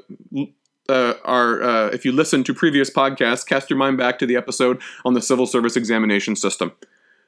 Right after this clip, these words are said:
All right, uh, he studied probably for thirty years of his life to pass these exams.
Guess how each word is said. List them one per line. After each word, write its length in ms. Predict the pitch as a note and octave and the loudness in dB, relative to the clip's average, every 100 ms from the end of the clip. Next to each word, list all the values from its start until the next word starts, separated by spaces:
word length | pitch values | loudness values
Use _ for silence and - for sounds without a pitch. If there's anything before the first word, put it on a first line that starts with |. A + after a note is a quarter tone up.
| _ - | _ -10
All 100 | F#2+ | -4
right, 340 | G2 G#2 G#2+ A2+ | 0 0 0 0
uh, 300 | G2+ G2 G2 | 0 2 0
he 100 | C3+ | -2
studied 560 | - - C#3 E3 D3+ | -2 2 4 4 2
probably 500 | C3 A#2+ B2 B2+ C3 | 0 2 2 2 2
for 140 | B2+ G#2 | 0 -2
thirty 300 | - B2+ C3 | 0 2 4
years 260 | B2+ B2+ | 2 2
of 80 | A#2 | 0
his 160 | A#2+ G#2+ | 0 2
life 320 | F#2+ G2 - _ - - | 0 0 -8 _ -20 -8
to 100 | A2 | -6
pass 360 | - A2 A2+ | -2 -2 -2
these 200 | - A2+ | -2 -2
exams. 580 | A#2 G#2 F2+ F2 G2 - | -2 -2 -2 -2 -4 -10